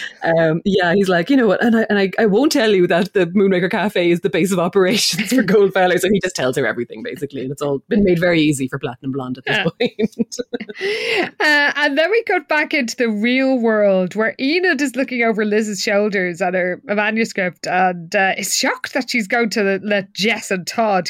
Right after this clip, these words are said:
Speaker 2: kiss. Uh, and of course she has a question in typical Enid style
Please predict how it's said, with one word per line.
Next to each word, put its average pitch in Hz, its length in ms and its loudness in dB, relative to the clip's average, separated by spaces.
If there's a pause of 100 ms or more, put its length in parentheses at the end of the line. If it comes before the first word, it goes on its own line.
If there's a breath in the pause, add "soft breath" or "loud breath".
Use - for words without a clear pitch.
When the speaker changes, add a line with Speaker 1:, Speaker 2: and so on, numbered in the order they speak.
Speaker 2:
kiss. - 500 -6 (720 loud breath)
Uh, 233 380 2
and 311 140 0
of - 80 -6
course 370 240 0
she 370 120 2
has 359 180 2
a 349 60 -6
question 320 440 -2
in 254 100 -2
typical 294 400 -2
Enid 302 300 -2
style 285 680 0